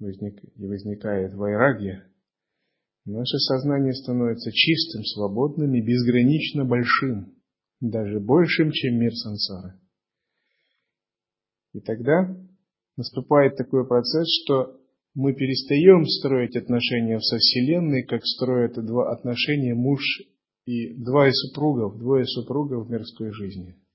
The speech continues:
Наши отношения со Вселенной становятся более мягкими, ровными, сатвичными и тихими.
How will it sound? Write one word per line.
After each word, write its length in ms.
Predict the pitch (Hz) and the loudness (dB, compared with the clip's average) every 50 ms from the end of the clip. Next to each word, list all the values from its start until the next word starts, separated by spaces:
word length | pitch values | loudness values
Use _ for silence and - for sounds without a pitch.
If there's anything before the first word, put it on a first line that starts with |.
| _ _ _ _ _ _ _ _ _ _ _ _ _ _ _ _ _ _ _ _ _ _ _ _ _ _ _ _ _ _ _ | _ _ _ _ _ _ _ _ _ _ _ _ _ _ _ _ _ _ _ _ _ _ _ _ _ _ _ _ _ _ _
Наши 320 | - 127 120 113 - - 117 | -8 -6 -4 -4 -4 -4 -4
отношения 640 | 117 113 117 113 110 - - 110 104 104 101 104 | -4 -4 -4 -4 -4 -4 -4 -2 -2 -2 -2 -4
со 160 | 101 - 107 | -4 -4 -4
Вселенной 520 | 101 - - 101 127 147 165 165 156 135 123 | -2 -2 0 0 2 2 2 2 0 0 -2
становятся 600 | 120 - - 110 110 110 104 104 104 - - 107 | -2 -4 -4 -2 -2 0 -2 -2 -4 -4 -8 -8
более 420 | 104 104 110 107 107 107 104 104 104 | -6 -4 -2 -2 0 0 0 0 2
мягкими, 840 | 110 127 156 165 156 143 - - - - 95 92 90 95 95 - - _ | 4 6 6 6 4 2 0 -4 -4 -4 -4 -6 -6 -8 -10 -16 -16 _
ровными, 720 | - 104 107 120 147 160 151 131 117 107 101 95 92 92 92 | -6 -2 0 4 4 4 4 4 2 0 0 0 0 -2 -4
сатвичными 880 | 92 - 117 113 - - 135 151 147 - - - - 101 101 113 160 165 | -4 -6 -6 -6 -4 -4 -4 -4 -4 -6 -8 -6 -6 -4 -4 -4 -4 -6
и 40 | 156 | -6
тихими. 680 | - - 127 107 - - - 95 92 90 92 92 - | -6 -8 -10 -10 -10 -10 -10 -10 -10 -10 -12 -14 -20